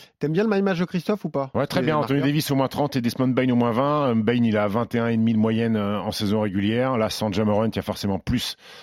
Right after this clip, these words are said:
Speaker 2: de responsabilités. Je crois qu'il en a mis vingt-six lors de
Speaker 1: Faut
Speaker 2: la
Speaker 1: faire les
Speaker 2: défaite
Speaker 1: trois.
Speaker 2: face au, face aux Clippers. Pardon ?
Speaker 1: Bah, faut faire les trois. Au moins six points, Bane et Davis.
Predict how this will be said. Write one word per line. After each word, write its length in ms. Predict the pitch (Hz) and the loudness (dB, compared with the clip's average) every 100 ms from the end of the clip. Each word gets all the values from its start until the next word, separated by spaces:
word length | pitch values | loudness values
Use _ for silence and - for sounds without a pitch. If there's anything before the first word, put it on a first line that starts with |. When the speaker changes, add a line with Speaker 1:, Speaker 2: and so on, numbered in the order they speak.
| - | -8
Speaker 2:
de 80 | 104 | -2
responsabilités. 880 | 110 - 113 113 104 104 104 127 135 | -2 -2 -4 -2 0 -2 0 0 0
Je 40 | |
crois 120 | - 113 | -2 -2
qu'il 100 | 110 | 0
en 100 | 107 | 0
a 20 | |
mis 140 | 101 | 0
vingt-six 580 | 98 123 113 - 127 - | 0 -2 -2 -2 -2 -2
lors 200 | 107 104 | -4 -2
de 80 | 98 | -2
Speaker 1:
Faut 40 | 101 | -2
Speaker 2:
la 40 | |
Speaker 1:
faire 60 | 214 | -2
les 60 | |
Speaker 2:
défaite 140 | 208 113 | -4 -2
Speaker 1:
trois. 120 | 226 226 | -4 -2
Speaker 2:
face 60 | |
au, 280 | 107 101 101 | -2 -2 -4
face 200 | - 92 | -8 -10
aux 60 | 95 | -6
Clippers. 480 | 101 113 123 - - _ - | -6 -2 -4 -6 -20 _ -8
Pardon ? 200 | 107 120 _ | -8 -8 _
Speaker 1:
Bah, 80 | 95 | -20
faut 100 | 101 | -18
faire 120 | 87 | -18
les 100 | 73 | -16
trois. 220 | 117 190 202 _ _ _ - | -16 -16 -18 _ _ _ -8
Au 80 | 147 | -6
moins 240 | 131 113 | -4 -6
six 180 | - 123 | -8 -12
points, 340 | - 135 196 - _ _ _ _ _ - | -8 -6 -6 -10 _ _ _ _ _ -14
Bane 440 | 113 135 180 190 _ _ _ _ | -6 -4 -4 -8 _ _ _ _
et 80 | 160 | -6
Davis. 300 | 160 135 135 | -4 -4 -10